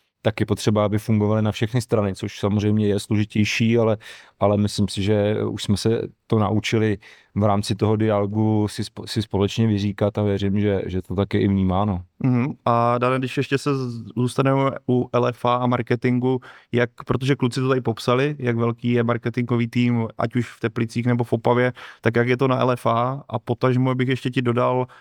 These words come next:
Speaker 2: otázku, protože v rámci L F A funguje taky marketingová komise, což si myslím, že celá řada posluchačů si nedokáže úplně spojit, co taková marketingová komise dělá, kdo v ní je a jaké jsou výsledky právě z ní. Tak jestli bys tohle mohl přiblížit.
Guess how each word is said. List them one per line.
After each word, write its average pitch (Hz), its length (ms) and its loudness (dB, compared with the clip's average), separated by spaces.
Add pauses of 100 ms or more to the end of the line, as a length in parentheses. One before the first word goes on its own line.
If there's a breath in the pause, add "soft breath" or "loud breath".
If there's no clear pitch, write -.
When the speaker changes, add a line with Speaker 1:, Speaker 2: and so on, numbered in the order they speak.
(140)
Speaker 2:
otázku, 127 420 -2
protože 131 280 -2
v 127 40 4
rámci 131 280 -2
L 127 140 2
F 127 140 -2
A 127 80 0
funguje 123 320 0
taky 120 180 -2
marketingová 120 640 0
komise, 120 380 -2
což 113 200 -4
si 127 80 0
myslím, 123 300 2
že 127 180 2 (280 loud breath)
celá 127 280 2
řada 123 220 0
posluchačů 123 640 -2
si 127 140 -2
nedokáže 120 480 2
úplně 123 260 -2
spojit, 123 360 0
co - 180 -4
taková 123 260 0
marketingová 123 680 0
komise 123 640 0 (280 loud breath)
dělá, 120 580 2
kdo 117 220 -4
v 117 80 -6
ní 120 160 0
je 120 520 -2
a 117 300 0
jaké 117 240 -2
jsou 123 180 -2
výsledky 117 440 -4
právě 110 260 0
z 117 40 0
ní. 117 80 0
Tak 113 140 2
jestli 120 220 0
bys 120 140 -2
tohle 120 220 0
mohl 123 140 0
přiblížit. 117 560 -6